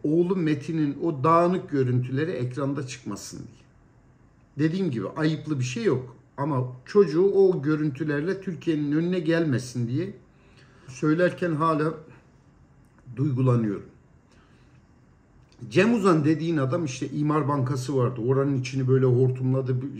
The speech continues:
e, çaş'ın içini hortumladı, orayı hortumladı, burayı hortumladı, Star'ı hortumladı. Hakkında operasyon yapılacağı zaman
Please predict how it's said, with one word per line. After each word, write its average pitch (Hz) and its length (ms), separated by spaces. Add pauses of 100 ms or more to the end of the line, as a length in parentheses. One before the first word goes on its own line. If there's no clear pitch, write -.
(180)
e, 110 220
çaş'ın 135 520
içini 127 400
hortumladı, 139 460
orayı 156 380
hortumladı, 143 720
burayı 160 220
hortumladı, 156 600
Star'ı 170 380
hortumladı. 143 760 (800)
Hakkında 170 560
operasyon 147 720
yapılacağı 147 760
zaman 151 400